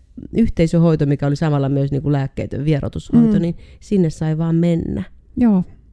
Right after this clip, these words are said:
Speaker 1: Ja että, että siinä oli jotakin tosi, to-, toki siellä nyt piti olla siis paikka, mutta ehkä siellä nyt sit olikin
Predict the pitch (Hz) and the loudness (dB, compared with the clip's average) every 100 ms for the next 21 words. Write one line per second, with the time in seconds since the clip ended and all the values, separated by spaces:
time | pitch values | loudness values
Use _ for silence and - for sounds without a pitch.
0 | - _ _ _ - - - _ - 165 | -20 _ _ _ -20 -20 -20 _ -14 -4
1 | 156 151 147 - 151 - - 151 156 185 | 0 0 -2 -4 -8 -8 -12 -6 -4 0
2 | 165 147 147 151 156 151 - 156 147 156 | 0 0 -2 -2 -4 -8 -8 -8 -4 -6
3 | _ - - - 160 170 156 151 151 151 | _ -20 -18 -6 -2 0 0 0 0 0
4 | - 151 156 151 170 - - 156 143 - | 0 0 0 0 -4 -4 -2 -2 -4 -8
5 | 151 156 - 160 - 175 196 196 196 180 | -8 -6 -8 -8 -8 -8 -8 -8 -6 -2
6 | 151 131 135 | -2 -2 -8